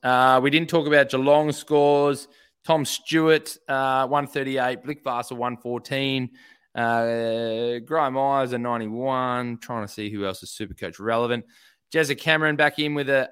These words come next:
eighty. Um, I really hope, and you were thinking about it, and I'm gonna assume you didn't 'cause I know you got a decent score. You didn't put the C on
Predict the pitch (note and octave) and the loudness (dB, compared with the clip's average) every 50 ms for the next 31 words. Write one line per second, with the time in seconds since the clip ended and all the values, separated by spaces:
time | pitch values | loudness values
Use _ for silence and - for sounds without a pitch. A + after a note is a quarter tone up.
0 | - C3+ D3 D3+ D3+ D3 - - D3 C#3+ D3 D3 D3+ D3 - _ _ _ _ _ | -2 0 0 0 0 -4 -6 -6 -6 -4 -2 -2 -4 -4 -8 _ _ _ _ _
1 | _ _ _ _ - - A#2 A#2 A#2+ A#2+ A#2+ A#2+ A#2+ A#2+ A#2+ A#2+ A#2+ A#2+ A#2+ A#2+ | _ _ _ _ -10 -8 -4 -2 -2 0 0 0 0 0 0 0 -2 -2 -4 -4
2 | A#2+ A2 - _ _ _ _ _ _ _ _ _ - G2+ G#2 A2 A2 A2 A#2 C3+ | -6 -8 -12 _ _ _ _ _ _ _ _ _ -10 -6 -6 -4 -4 -4 -2 0
3 | D3+ E3 F3+ F#3+ F3+ D#3+ C#3 A#2 A#2+ A#2+ A2 G#2 G2+ F2+ F#2+ G2+ A2+ C3 D3 D#3 | 2 4 4 2 2 0 0 -2 -2 -2 -4 -4 -4 -8 -8 -6 -4 -2 0 0
4 | D3+ B2 - - B2+ B2+ B2+ A#2+ B2+ A#2 A2 G#2 F#2+ F#2 F2+ F2 E2+ E2+ G2 A2 | 0 -2 -4 -6 -8 -10 -8 -8 -10 -8 -8 -8 -8 -8 -8 -8 -8 -10 -10 -10
5 | - _ _ _ _ - G2 G2 F#2+ G2+ A2 B2 C#3+ C#3 B2 A2+ - - B2 A#2 | -12 _ _ _ _ -18 -16 -14 -14 -10 -8 -6 -6 -6 -6 -8 -8 -10 -10 -10
6 | A2 G2+ F#2 E2+ D2+ G#2 G2+ F#2+ E2+ D#2+ - - G2+ G2+ A2+ A2 G#2+ G#2 G2+ F#2+ | -10 -10 -12 -12 -12 -12 -14 -14 -14 -18 -14 -12 -10 -8 -6 -6 -4 -4 -6 -6
7 | E2+ G#2 G#2 G2 F2 E2 - - - G2+ F2+ E2 - - _ _ _ _ _ _ | -6 -8 -8 -8 -10 -14 -16 -12 -8 -8 -8 -8 -10 -14 _ _ _ _ _ _
8 | _ _ _ _ _ _ _ _ _ _ _ _ _ G#2+ B2 C3 D#3+ E3 D3+ C3+ | _ _ _ _ _ _ _ _ _ _ _ _ _ -8 -6 -4 -4 -4 -4 -4
9 | C#3+ C#3 A2+ A2 - - B2 A#2 A2+ G#2+ G#2 G#2 G#2 G2+ G2+ | -6 -6 -6 -10 -6 -4 -2 -2 -2 -2 -4 -4 -6 -8 -10